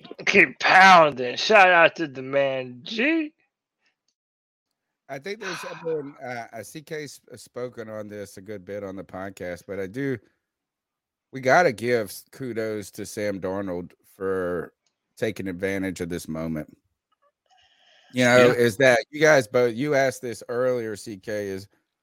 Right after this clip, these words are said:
Speaker 2: do McAdoo and Darnold, should they,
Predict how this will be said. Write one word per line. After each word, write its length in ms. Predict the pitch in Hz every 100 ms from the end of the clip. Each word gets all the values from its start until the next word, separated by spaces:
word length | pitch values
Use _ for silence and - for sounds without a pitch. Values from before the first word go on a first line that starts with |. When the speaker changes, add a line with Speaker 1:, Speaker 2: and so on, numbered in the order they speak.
| _ _ _ _ _ -
Speaker 2:
do 520 | 123 113 113 110 104
McAdoo 840 | 107 117 117 120 104 113 110 107
and 140 | 98 92
Darnold, 640 | 95 107 104 98 95 - _ _ _ _ _ _
should 180 | - 110
they, 320 | 107 107 101